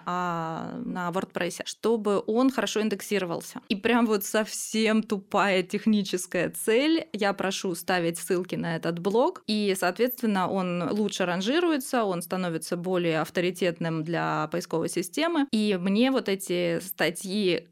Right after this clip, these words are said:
от которых я раньше отказывалась, ну, типа, я пишу для Мэри Клэр, зачем мне ваш этот портал ева точка ру?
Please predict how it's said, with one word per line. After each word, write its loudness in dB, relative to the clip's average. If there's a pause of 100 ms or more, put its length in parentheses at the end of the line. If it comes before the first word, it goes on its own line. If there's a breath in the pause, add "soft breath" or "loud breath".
(120)
от -4
которых 0
я 0
раньше -2
отказывалась, 0
ну, 0
типа, 0
я 0
пишу -2
для 0
Мэри 2
Клэр, 2
зачем 2
мне 4
ваш 0
этот -8
портал 4
ева 2
точка 0
ру? -4